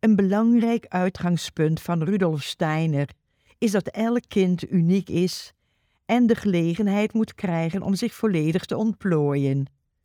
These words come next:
De nadruk ligt op de natuur en de natuurlijke materialen, zoals wol, steen, hout of bijenwas. Kinderen leren niet alleen lezen en rekenen,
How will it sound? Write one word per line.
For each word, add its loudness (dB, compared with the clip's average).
De 0
nadruk 0
ligt -2
op -2
de 2
natuur -2
en 2
de 4
natuurlijke 0
materialen, -2
zoals -2
wol, -2
steen, 0
hout -4
of -2
bijenwas. -2
Kinderen 4
leren 2
niet 0
alleen 0
lezen 0
en 2
rekenen, -2